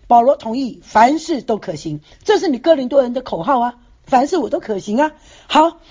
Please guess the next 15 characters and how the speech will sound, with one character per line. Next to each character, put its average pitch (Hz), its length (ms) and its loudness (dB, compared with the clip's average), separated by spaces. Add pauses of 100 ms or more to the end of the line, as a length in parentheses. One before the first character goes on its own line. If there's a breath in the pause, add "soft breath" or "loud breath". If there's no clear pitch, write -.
(140)
保 247 160 4
罗 285 100 2
就 311 60 0
加 392 300 2
上 359 220 -2
一 233 80 -14
句 233 140 -12
话， 190 280 -6 (360)
不 226 120 -2
是 254 120 -6
每 160 160 -6
件 165 200 -6
都 160 160 -10
有 143 180 -12
益， 165 240 -12